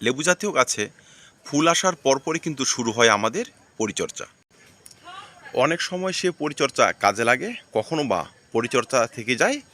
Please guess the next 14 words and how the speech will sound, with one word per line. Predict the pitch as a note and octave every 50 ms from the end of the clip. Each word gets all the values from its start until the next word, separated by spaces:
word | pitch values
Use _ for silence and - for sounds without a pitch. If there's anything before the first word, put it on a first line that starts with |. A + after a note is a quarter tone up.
| - - _ _ _ -
পরিচর্যার | A2 G#2+ G2 - A#2 A2 - - G2 - - - - - F#2
মধ্যেই। | F#2 F2+ D#2+ - - G2+ F#2 E2+ D#2 - - _ _ _ _ _ _ _ _ _ _ - - - - - - - - -
আর | G#2+ G#2+ - - A2 A2+
এক | - - -
সময় | - D#3 C#3 A#2 F#2+ G2 G#2 - - - - G#2+ G#2+
গুটি | A2+ A#2+ - D3 C#3+ B2+
ঝরতে | - A2+ A2 - - C3+ A#2 A2
ঝরতে | G#2+ A2+ G2 - - G2 F#2+ G2 A#2 - _ _ _ - - - _ _ - F#2+ F#2+
আম, | F#2+ F#2 F#2 F#2+ G#2+ A#2+ B2 - - - - - F2+
লেবু, | F#2+ G2 F2+ F2 G2+ G#2+ A#2+ B2 B2 - - - F#2
মোসাম্বি, | F#2+ F2+ - - A2 G#2 G#2 F#2+ G2+ A2 A#2 A2+ - - -
কমলা | G2+ G2 G2 G2+ G2+ G2
লেবু, | G2 F#2+ F2 G2+ G#2 A#2 - - - G2
মাল্টা | F#2 F#2 F#2 F2 - F#2 F2+